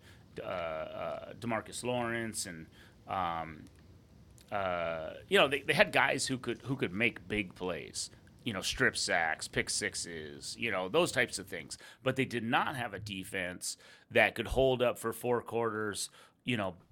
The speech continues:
on a play-by-play basis, you know. So they, they had that, uh, um, you know, flashy, like, to go get you a score, but they're, they're not gonna be able to keep a team from, from marching down the field on 'em very effectively. They added some girth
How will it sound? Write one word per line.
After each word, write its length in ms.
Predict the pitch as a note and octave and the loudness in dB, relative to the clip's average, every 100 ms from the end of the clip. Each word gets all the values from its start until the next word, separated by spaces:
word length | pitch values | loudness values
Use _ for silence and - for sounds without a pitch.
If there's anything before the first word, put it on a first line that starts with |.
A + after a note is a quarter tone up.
| - | -6
on 140 | G#2 | -6
a 20 | F#2 | -6
play-by-play 840 | - A#2 A2 G2 F#2+ F#2 G#2+ F#2+ | -4 0 0 0 -2 -2 -2 -2
basis, 800 | F2 F2+ F2 - - - - - | 0 -2 -2 -6 -8 -8 -8 -12
you 140 | - F#2+ | -8 -4
know. 240 | F2 F2 | -2 -4
So 560 | E2 - F#2+ F2 E2+ E2+ - - | -4 -4 -2 -2 -2 -6 -14 -6
they, 200 | G#2 G2+ | -4 -4
they 140 | - G2 | -4 0
had 320 | G2 G2 F#2+ | 0 0 -4
that, 340 | F#2 E2+ - | -6 -6 -8
uh, 360 | G#2 F2+ E2+ E2 - - - _ - | -8 -6 -6 -8 -14 -20 -20 _ -8
um, 600 | F#2 E2+ E2 E2 E2 - _ - | -6 -6 -6 -10 -16 -20 _ -4
you 100 | A#2+ | -2
know, 100 | G2+ | -2
flashy, 440 | - G#2 G2+ G#2+ | 0 0 2 -2
like, 160 | F#2+ A2 | -2 -2
to 40 | |
go 120 | G#2+ | -2
get 240 | G#2+ A#2 G2+ | -2 -2 -2
you 80 | |
a 40 | E2+ | -4
score, 600 | - C3 G3 A#2 C3 C3 - - _ _ A2 | 0 2 6 6 4 -2 -16 -20 _ _ 0
but 380 | A#2 G#2+ G2+ A2 | 4 4 2 2
they're, 200 | C#3 B2+ C3 | 2 0 2
they're 140 | C#3+ | 4
not 180 | C#3 A#2+ | 6 4
gonna 100 | A2 | 2
be 60 | G#2+ | -2
able 120 | G2 | -4
to 60 | F2 | -4
keep 220 | G#2+ F2+ | -6 -4
a 60 | |
team 280 | - A#2 G2 | -6 -6 -6
from, 340 | E2+ F2+ E2 - | -8 -10 -10 -10
from 180 | - F#2 | -8 -2
marching 380 | G2+ F#2+ F2+ | -2 -2 -4
down 140 | F2 E2+ | -6 -6
the 60 | |
field 280 | D#2+ A2 G2+ | -6 -4 -4
on 160 | E2+ E2 | -4 -8
'em 100 | E2 | -4
very 280 | G2 F2+ D#2+ | -2 -2 -4
effectively. 680 | - F2+ - D#2+ C#2+ - - - - | -4 -6 -6 -14 -14 -14 -18 -20 -4
They 100 | A2 | 4
added 280 | A2 E3 F#3 | 6 6 4
some 200 | C#3+ A#2+ | 0 2
girth 520 | C3+ E3+ D3 - | 6 6 6 2